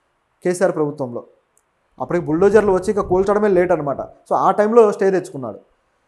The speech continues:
ఇప్పుడు చూస్తే ఇక ఆ టైం కూడా తీసుకోలేదు, మొత్తానికి కూల్చేశారు. అది కూడా ఆయనకు నోటీస్ ఇవ్వకుండా కూల్చారు. So ఇది ఒక ఆరోపణ, నోటీసులు ఇవ్వకుండా ఎలా చేస్తారు అని చెప్పి.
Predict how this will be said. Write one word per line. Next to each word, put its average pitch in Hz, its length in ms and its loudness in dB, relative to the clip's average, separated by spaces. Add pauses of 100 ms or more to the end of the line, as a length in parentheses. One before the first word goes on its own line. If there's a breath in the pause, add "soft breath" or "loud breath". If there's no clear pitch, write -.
ఇప్పుడు 226 300 0
చూస్తే 240 240 6
ఇక 226 120 2
ఆ 202 80 8
టైం 202 260 0
కూడా 220 140 4
తీసుకోలేదు, 196 480 0
మొత్తానికి 190 400 -2
కూల్చేశారు. 190 540 -2
అది 170 180 2
కూడా 220 220 6
ఆయనకు 190 320 2
నోటీస్ 196 340 0
ఇవ్వకుండా 208 340 0
కూల్చారు. 170 420 -4 (500)
So 196 60 4
ఇది 190 140 2
ఒక 214 140 6
ఆరోపణ, 170 360 2 (1000)
నోటీసులు 196 380 0
ఇవ్వకుండా 185 260 0
ఎలా 160 160 4
చేస్తారు 143 440 -4
అని 120 100 -10
చెప్పి. - 200 -18